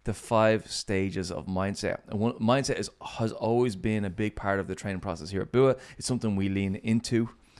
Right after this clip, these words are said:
Some people love it, some people don't like it, but we don't care because we know it makes all the difference in terms of progress. So these five stages was a perfect framework for us to be able to understand where we are, are at,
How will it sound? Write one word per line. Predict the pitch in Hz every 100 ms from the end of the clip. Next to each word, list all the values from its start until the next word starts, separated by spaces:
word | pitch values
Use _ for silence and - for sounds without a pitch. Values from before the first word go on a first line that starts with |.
| -
Some | - 131
people | 117 107 98
love | 110
it, | 113 -
some | 113
people | 101 98
don't | 85 113
like | 110 107 120
it, | 107 - - - _ _
but | 110 - 120
we | 107 113
don't | 117 110
care | - 101 98
because | 98 98 95
we |
know | 98 98
it | 104
makes | 98 95 -
all | 101 95 98 95
the | 95
difference | 85 104 92 - 90 -
in | 95
terms | 104 90
of | -
progress. | 98 95 - - - - _ _ _ _ _ _ _
So | - 110 98 - - -
these | 113
five | - 110 113 131
stages | - 120 117 107 104
was | 98 98
a | 101 -
perfect | - 120 120 113 107 104 - - - -
framework | - - 110 107 98 90
for | - 101
us | 92
to | -
be | 98
able | 98
to | 98 90 - _ -
understand | 104 - 92 87
where | 104 104
we | 98 98
are, | 95 - _ _
are | 90 92
at, | 98 -